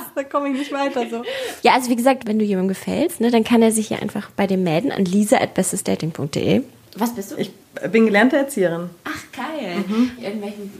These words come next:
Speaker 2: äh, Kindergarten oder
Speaker 1: Mhm.
Speaker 2: welches
Speaker 1: Ja, es ist
Speaker 2: Alter?
Speaker 1: eben ein Kinderheim.
Speaker 2: Ah, okay.
Speaker 1: Ja.
Speaker 2: Also dann quasi Sozialpädagogik, oder?
Speaker 1: Ja, sowas in der
Speaker 2: Ja.
Speaker 1: Art, genau. Eine,
Speaker 2: Voll.
Speaker 1: in Obhutnahme für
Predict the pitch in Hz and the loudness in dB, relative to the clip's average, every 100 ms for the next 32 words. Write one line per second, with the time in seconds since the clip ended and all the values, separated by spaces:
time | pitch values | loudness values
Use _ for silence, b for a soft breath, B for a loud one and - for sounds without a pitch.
0 | - 185 190 - 285 254 294 339 - - | -14 -4 0 2 2 2 0 -4 -4 -6
1 | - 214 220 220 226 226 220 226 - 202 | -4 -2 -2 -2 -4 -4 -6 -6 0 4
2 | 196 208 208 175 214 202 196 220 202 185 | 4 2 0 2 2 2 0 0 -2 -2
3 | 185 185 180 170 - B B B B 311 | -2 -2 -2 -4 -12 B B B B -4
4 | 320 285 233 247 202 175 180 - B 202 | -2 -2 -2 0 2 0 -4 -10 B 0
5 | 214 196 190 - 180 185 190 175 - 185 | 2 4 2 0 -2 -2 -4 -6 -2 0
6 | 170 170 - 175 156 - - - - 180 | 0 -2 -8 -12 -12 -12 -14 -6 2 4
7 | 180 180 - 190 185 190 190 202 - - | 4 0 -6 -6 -6 -8 -8 -8 -12 -8
8 | 190 185 190 180 190 196 202 208 214 208 | -6 -4 -4 -4 -4 2 2 2 0 2
9 | 196 190 180 - | 2 2 0 -6